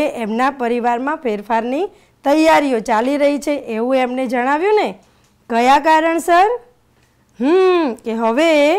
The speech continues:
એમના દીકરાના લગ્નની તૈયારી કરી રહ્યા છે. આપણે જેમ આ ત્રણ પરિવાર વિશે, એમના ફેરફારના કારણો વિશે ચર્ચા કરી, એવું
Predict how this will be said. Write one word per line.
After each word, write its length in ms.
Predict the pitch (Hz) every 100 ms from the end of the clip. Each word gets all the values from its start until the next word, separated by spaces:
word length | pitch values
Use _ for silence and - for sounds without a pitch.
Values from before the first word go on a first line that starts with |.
| 415 - - _ 262
એમના 680 | 254 254 277 294 285 349 392
દીકરાના 580 | 226 254 262 240 240 262
લગ્નની 640 | 285 226 202 214 233 311 - - _ -
તૈયારી 500 | 330 349 349 311 247
કરી 320 | - 196 233
રહ્યા 400 | 269 277 285 277 -
છે. 100 | 285 285 - _ _ _ -
આપણે 460 | 214 - 320 392
જેમ 320 | 285 285 311 339 _ _ _ _
આ 140 | - 233
ત્રણ 460 | 233 254 277 359
પરિવાર 520 | 330 294 294 262 247
વિશે, 380 | 220 220 - 233 233 226 233
એમના 280 | 233 233 226
ફેરફારના 720 | - 220 208 - 254 254 247
કારણો 500 | 240 190 208 285 349
વિશે 300 | 330 311 254
ચર્ચા 440 | 233 208 196 220 214 269
કરી, 260 | 349 311 311 - _ _
એવું 340 | 233 233 254